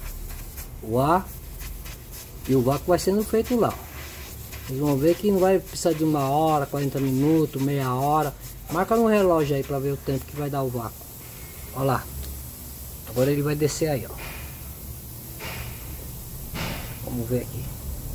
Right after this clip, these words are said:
Ainda tá saindo aqui bastante, né? Ó.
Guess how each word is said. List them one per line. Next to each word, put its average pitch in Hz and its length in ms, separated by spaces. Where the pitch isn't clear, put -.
Ainda 110 200
tá 120 120
saindo 113 380
aqui 117 140
bastante, 147 560
né? 156 200
Ó. - 80